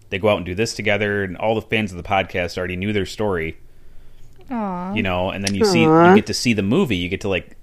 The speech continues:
Speaker 1: see it visualized on screen, and, you know, it, it's, it was a fun experience for me.
Speaker 2: And to me, that kinda rings with our,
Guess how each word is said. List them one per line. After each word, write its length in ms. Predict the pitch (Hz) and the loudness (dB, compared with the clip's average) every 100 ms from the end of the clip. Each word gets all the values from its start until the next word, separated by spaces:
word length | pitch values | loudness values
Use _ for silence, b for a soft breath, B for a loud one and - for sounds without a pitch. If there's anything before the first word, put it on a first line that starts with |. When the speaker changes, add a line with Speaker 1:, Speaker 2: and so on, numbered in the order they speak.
| - | -8
Speaker 1:
see 280 | - 113 95 | -4 -2 -2
it 80 | |
visualized 560 | 95 120 117 101 95 87 | -2 -2 0 2 0 0
on 120 | 95 | -6
screen, 420 | - - 117 139 | -8 -6 -4 -4
and, 160 | 95 85 - - - - | -4 -8 -12 -20 -20 -18
you 80 | 95 | -10
know, 280 | 90 92 98 | -8 -6 -6
it, 180 | 95 - - - - - - - - - | -8 -12 -16 -18 -20 -20 -20 -20 -20 -12
it's, 160 | - - | -10 -6
it 120 | 151 | -2
was 160 | 160 151 | -2 -2
a 40 | |
fun 140 | 165 175 | -2 -4
experience 420 | 165 - 196 101 | -4 -6 -4 -4
for 120 | - | -6
me. 160 | 80 73 - b b b b b - | -10 -10 -14 b b b b b -2
Speaker 2:
And 180 | 262 254 | 0 0
to 100 | - | 0
me, 240 | 262 302 | 0 0
that 420 | 277 233 214 - - | 2 4 4 2 -4
kinda 420 | - 233 220 196 | 0 2 2 0
rings 580 | 190 202 202 220 226 214 | 0 2 2 2 0 0
with 240 | 190 190 | 0 0
our, 360 | - 185 185 | 0 2 2